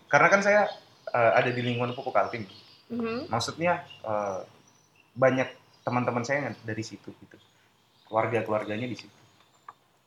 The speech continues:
Speaker 1: Saya ngeliat pupuk Kaltim ini nggak akan selamanya ada, karena bahan bakarnya kan bahan bakar tidak bisa diperbaharui. Gas itu kan nggak selamanya ada.
Speaker 2: Oh, iya.
Speaker 1: Nah,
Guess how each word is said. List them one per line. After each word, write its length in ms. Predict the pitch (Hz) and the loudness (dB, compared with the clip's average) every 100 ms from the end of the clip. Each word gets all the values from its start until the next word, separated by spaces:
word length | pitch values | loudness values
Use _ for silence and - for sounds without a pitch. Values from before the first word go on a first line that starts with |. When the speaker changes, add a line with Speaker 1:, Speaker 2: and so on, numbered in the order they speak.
| _ _ | _ _
Speaker 1:
Saya 160 | 131 | -4
ngeliat 240 | 131 147 - | 0 -2 -4
pupuk 180 | - - | -8 -2
Kaltim 300 | 110 110 120 | -2 0 -4
ini 160 | 165 - - - | -4 -6 -14 -20
nggak 180 | - 104 | -4 -4
akan 140 | 110 | -2
selamanya 420 | 110 110 104 104 101 | -2 -2 -2 -4 -4
ada, 280 | 139 131 104 - _ _ | -4 -4 -8 -10 _ _
karena 200 | 107 - | -4 -2
bahan 240 | 123 120 | 0 0
bakarnya 460 | 104 101 98 - 135 | 0 -2 -2 -4 -8
kan 140 | 165 | -8
bahan 180 | 135 107 | -8 -6
bakar 320 | 101 98 104 | -6 -6 -6
tidak 200 | - - | -4 -6
bisa 180 | 104 101 | -6 -10
diperbaharui. 840 | 101 98 98 - 95 98 127 120 - - _ | -12 -10 -10 -8 -8 -6 -6 -8 -12 -20 _
Gas 280 | - 123 - | -2 0 0
itu 160 | 165 147 | -2 -6
kan 200 | 180 175 | -6 -6
nggak 80 | - | -10
selamanya 380 | - 104 92 90 | -14 -14 -14 -16
ada. 240 | 92 98 - _ _ _ | -18 -18 -20 _ _ _
Speaker 2:
Oh, 220 | 240 240 | -12 -8
iya. 240 | 226 208 208 | -4 -4 -6
Speaker 1:
Nah, 300 | - 196 190 | -6 -6 -6